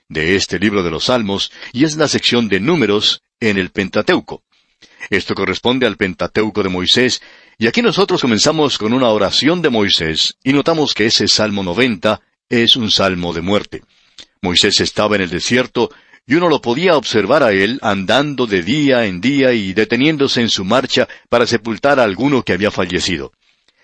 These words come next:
Él tenía una perspectiva de la vida que muchos de nosotros no tenemos. Ahora, el Salmo noventa y uno es un salmo de vida, es un salmo mesiánico, y nos revela un maravilloso lugar de protección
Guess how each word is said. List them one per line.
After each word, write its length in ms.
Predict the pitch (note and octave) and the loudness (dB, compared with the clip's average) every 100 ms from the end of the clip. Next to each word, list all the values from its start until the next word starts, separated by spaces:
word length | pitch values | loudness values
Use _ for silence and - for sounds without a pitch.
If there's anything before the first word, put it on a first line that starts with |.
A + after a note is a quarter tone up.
| - | -6
Él 120 | D#3 | -4
tenía 180 | F3 F3+ | 0 0
una 140 | D#3+ | 2
perspectiva 560 | B2+ A#2 - G2 C#3+ C3+ | 0 -2 -2 -2 0 0
de 100 | G#2+ | 0
la 80 | F2 | 0
vida 400 | B2 B2+ B2 - - | 0 0 0 -2 -4
que 160 | G#2 | -2
muchos 400 | F2+ D3+ E3 A#2+ | 0 0 0 0
de 100 | G#2+ | 0
nosotros 600 | F2+ - B2 A2+ A2 - - | -2 -2 -2 0 -4 -6 -8
no 240 | F2+ C3+ | -2 0
tenemos. 520 | C#3+ F#2 D#2+ C#2 - - _ _ _ _ _ _ _ _ _ _ - - | 0 -2 -4 -8 -14 -18 _ _ _ _ _ _ _ _ _ _ -20 -6
Ahora, 200 | C3+ B2+ | -2 0
el 60 | A2+ | 2
Salmo 240 | F3 E3+ | 0 2
noventa 360 | B2 C#3 - G2+ | 2 2 0 0
y 100 | A2 | 0
uno 260 | E2 E2 - - _ | -2 -6 -12 -20 _
es 220 | B2 A#2 | -4 -2
un 100 | A#2+ | 0
salmo 360 | F#2+ G#2 G2+ F2+ | 0 0 0 -4
de 100 | D#2+ | -2
vida, 360 | D3+ A#2+ D2+ - - - | -2 -2 -4 -8 -10 -2
es 160 | A2 | 0
un 80 | C#3+ | 0
salmo 320 | B2 C3+ C3 | 0 0 0
mesiánico, 840 | G#2 F2 - D3+ B2 F2 - G2+ - - - - | 0 0 2 2 2 -2 -2 -2 -2 -10 -16 -4
y 120 | G2+ | 0
nos 220 | D3 D3 | 2 0
revela 640 | A#2 A2 C#3 C#3 C#3 C3 - _ | 2 2 4 4 2 2 -4 _
un 220 | C3+ C#3+ | 0 2
maravilloso 760 | B2+ A#2+ A#2+ A2 G#2 D#3+ - A#2 | 2 4 2 0 0 0 2 0
lugar 360 | F#2+ F2 A2+ G2+ | -2 0 0 0
de 100 | G2 | -2
protección 680 | B2 - F#2 - G#2+ G#2+ | -2 -2 -2 0 2 0